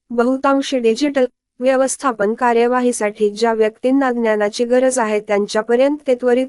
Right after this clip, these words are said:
पोचविणे हे त्याचे प्रमुख उद्दिष्ट. आता अनेक संगणक प्रणाली अशा पद्धतीच्या कामकाजासाठी उपलब्ध आहेत.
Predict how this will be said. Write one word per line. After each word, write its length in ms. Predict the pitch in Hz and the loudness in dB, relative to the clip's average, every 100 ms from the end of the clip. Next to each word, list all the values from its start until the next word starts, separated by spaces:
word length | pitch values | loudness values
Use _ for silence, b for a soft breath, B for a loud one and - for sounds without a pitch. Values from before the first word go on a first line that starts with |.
| - | 0
पोचविणे 500 | 233 226 277 277 208 | 0 2 0 0 2
हे 160 | 220 | 0
त्याचे 320 | 240 233 233 269 | 0 -2 -2 -2
प्रमुख 540 | 240 220 269 285 254 | 0 2 2 0 -2
उद्दिष्ट. 460 | 220 226 254 - 240 | -2 0 0 0 -4
आता 280 | 233 294 | -2 -2
अनेक 280 | 269 226 240 | 0 0 0
संगणक 540 | - 262 247 254 277 285 | -2 -2 0 0 0 0
प्रणाली 520 | 277 240 233 240 269 | 0 2 2 0 -2
अशा 240 | 226 240 | -2 -4
पद्धतीच्या 640 | 240 233 233 247 262 254 240 | -2 -2 -2 -2 -2 -4 -2
कामकाजासाठी 920 | 220 208 226 240 233 240 240 233 302 | 0 0 0 0 0 -2 -2 -4 -2
उपलब्ध 520 | 277 247 233 208 214 | -2 0 0 0 -2
आहेत. 300 | 202 196 190 | -2 -2 -6